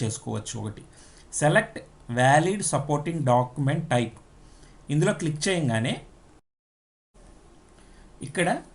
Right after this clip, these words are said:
మనం క్లిక్ చేయంగానే ఆటోమేటిక్‌గా పైన ఏమేం సబ్మిట్ చేయాలో చూపిస్తుంది. వాటిల్లో మనం ఫస్ట్ నుంచి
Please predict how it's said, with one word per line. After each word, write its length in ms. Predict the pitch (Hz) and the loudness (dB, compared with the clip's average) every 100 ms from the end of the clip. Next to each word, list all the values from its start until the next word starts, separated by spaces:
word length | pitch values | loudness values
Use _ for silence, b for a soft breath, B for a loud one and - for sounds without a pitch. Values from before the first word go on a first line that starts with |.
| - | -2
మనం 160 | 147 208 - | 0 0 -2
క్లిక్ 220 | 151 151 | -2 0
చేయంగానే 420 | 190 170 147 165 247 135 | 0 2 0 0 0 0
ఆటోమేటిక్‌గా 640 | 135 165 160 151 147 202 247 147 | 2 2 0 -2 -2 -4 0 2
పైన 200 | 151 175 147 156 | 2 2 4 4
ఏమేం 260 | 170 180 151 | 2 -2 -2
సబ్మిట్ 360 | 139 143 151 151 | 0 2 0 0
చేయాలో 300 | 139 135 226 - | 2 2 2 0
చూపిస్తుంది. 500 | 147 127 - 117 98 - b b b b b - - - - - - - - | 0 0 -2 -6 -8 -14 b b b b b -20 -20 -20 -20 -20 -20 -20 -2
వాటిల్లో 440 | 139 151 156 180 233 175 | 4 4 4 -2 -2 -2
మనం 180 | 175 220 - | -2 -4 0
ఫస్ట్ 240 | 131 - | -2 0
నుంచి 200 | 170 165 | -4 -4